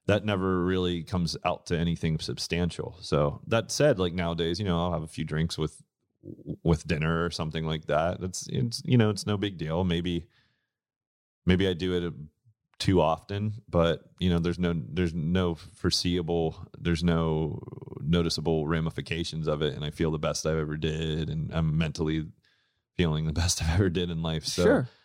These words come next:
Speaker 1: I'm not here to tell people not to drink or not to do drugs or, uh, to stop eating fast food, but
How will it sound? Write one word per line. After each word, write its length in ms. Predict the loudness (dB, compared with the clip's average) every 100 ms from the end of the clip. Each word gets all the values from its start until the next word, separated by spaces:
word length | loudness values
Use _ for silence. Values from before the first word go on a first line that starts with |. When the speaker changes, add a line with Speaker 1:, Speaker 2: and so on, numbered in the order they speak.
| _
Speaker 1:
I'm 160 | 2 4
not 160 | 4 2
here 200 | 0 0
to 100 | 0
tell 200 | 0 2
people 280 | 2 0 0
not 200 | 0 -2
to 60 |
drink 400 | -2 0 0 -2 -4
or 120 | -2
not 200 | -2 -2
to 120 | -4 -6 -8 -12 -6
do 140 | -2
drugs 520 | 2 2 2 0 -6 -4
or, 360 | -2 0 -2 -6 _ _ _ _ _ _ _
uh, 280 | 0 2 -2 -4 -6 -6 -8 -6
to 260 | 0 0 0
stop 320 | -2 -2 -2
eating 220 | -4 -6
fast 340 | -2 -2 -2 -2
food, 320 | 0 0 0
but 300 | -2 -2